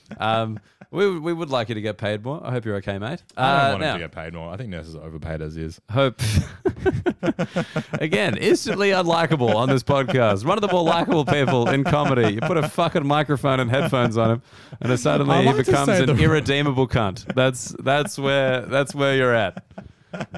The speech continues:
Speaker 2: I like to say the, the wrong thing. It's fun.
Speaker 1: It's fun. Well, where can people find you if they'd like to hear you say the wrong thing? And this is gonna go out today. So when are your Sydney Comedy Festival shows?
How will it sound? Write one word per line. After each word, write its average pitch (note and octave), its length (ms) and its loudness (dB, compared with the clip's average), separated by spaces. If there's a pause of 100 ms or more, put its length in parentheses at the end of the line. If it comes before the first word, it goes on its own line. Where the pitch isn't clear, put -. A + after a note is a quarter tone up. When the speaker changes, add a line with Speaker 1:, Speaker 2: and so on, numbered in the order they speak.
(500)
Speaker 2:
I G3+ 60 -6
like G#3+ 200 -4
to D#4+ 100 -10
say F3+ 180 -4
the, C#3 160 -6
the A2+ 240 -10
wrong G#2+ 260 -4
thing. E2 300 -8
It's F2 120 -8
fun. G2+ 340 -4 (120)
Speaker 1:
It's A2+ 160 -14
fun. C#3+ 480 -4
Well, C3+ 320 2
where D3+ 160 0
can E3+ 80 2
people E3 160 -2
find D#3+ 320 0
you A#2 160 -2
if G2+ 80 -8
they'd A#2 80 -4
like B2+ 180 0
to A#2 60 -4
hear B2+ 80 0
you A#2+ 60 -2
say B2+ 140 -2
the A#2+ 100 -2
wrong A#2 180 -2
thing? C3 280 -4
And E3 100 -4
this A3+ 60 -4
is G#3+ 40 -6
gonna G#3 140 -2
go F#3+ 120 -2
out E3+ 120 -2
today. C#3+ 320 -2
So C#3+ 140 -4
when F#3+ 120 -6
are F#3+ 40 -4
your E3+ 200 -2
Sydney E3 220 -6
Comedy F#3 200 -2
Festival C3 300 -4
shows? - 380 -10